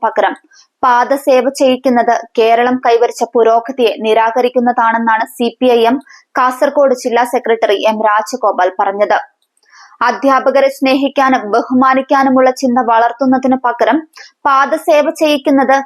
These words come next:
കേരളം കൈവരിച്ച പുരോഗതിയെ നിരാകരിക്കുന്നതാണ്. സംഭവത്തിന് ഉത്തരവാദികൾക്കെതിരെ കർശന നടപടി സ്വീകരിക്കണം. രക്ഷിതാക്കളും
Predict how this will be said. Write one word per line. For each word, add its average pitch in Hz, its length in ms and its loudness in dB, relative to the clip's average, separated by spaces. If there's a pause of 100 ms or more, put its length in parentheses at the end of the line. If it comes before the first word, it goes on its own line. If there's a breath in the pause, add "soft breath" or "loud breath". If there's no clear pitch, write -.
(140)
കേരളം 254 400 2 (100)
കൈവരിച്ച 247 380 0 (100)
പുരോഗതിയെ 254 600 2 (180)
നിരാകരിക്കുന്നതാണ്. 202 960 -2 (840 loud breath)
സംഭവത്തിന് 381 600 0 (120)
ഉത്തരവാദികൾക്കെതിരെ 311 1040 0 (120)
കർശന 254 380 -2 (120)
നടപടി 220 360 0 (100)
സ്വീകരിക്കണം. 214 680 0 (600 soft breath)
രക്ഷിതാക്കളും 254 680 0